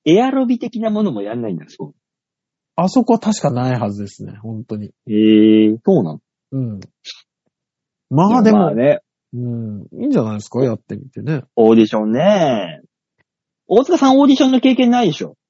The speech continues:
Speaker 2: あるわ。
Speaker 1: え？嘘。
Speaker 2: あるわ。
Speaker 1: え？あのー、シミケンオーディションみたいな。
Speaker 2: シミケン？
Speaker 1: 街中ナンパ。
Speaker 2: あー、違う違う違う違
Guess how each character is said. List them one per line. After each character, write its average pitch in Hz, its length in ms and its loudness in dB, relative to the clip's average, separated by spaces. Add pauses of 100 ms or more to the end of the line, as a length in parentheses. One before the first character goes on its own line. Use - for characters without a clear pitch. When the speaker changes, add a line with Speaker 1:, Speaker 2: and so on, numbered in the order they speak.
(100)
Speaker 2:
あ 180 160 4
る 202 140 8
わ。 - 240 -4 (1080)
Speaker 1:
え？ 185 300 -8 (180)
嘘。 101 160 -4
Speaker 2:
あ 214 160 4
る 208 180 6
わ。 101 380 -8 (960)
Speaker 1:
え？ 214 240 2 (600)
あ 135 120 0
の 127 560 2
ー、 - 20 -20 (520)
シ - 220 0
ミ 202 120 4
ケ 202 160 2
ン 196 240 -2 (140)
オ 175 140 4
ー - 20 2
デ 143 80 4
ィ - 20 -2
シ 143 60 0
ョ 120 60 -2
ン - 20 -2
み 117 100 -2
た 117 80 -2
い 107 80 -6
な。 98 220 -14 (340)
Speaker 2:
シ - 420 -12
ミ 135 60 2
ケ 170 120 2
ン？ - 20 2
Speaker 1:
街 - 20 2
中 185 220 2
ナ 175 160 6
ン 139 40 -8
パ。 113 220 -2 (240)
Speaker 2:
あ 143 240 -2
ー、 147 100 -2
違 151 60 0
う 147 40 0
違 - 20 -2
う - 60 -2
違 - 20 2
う - 0 -
違 127 40 0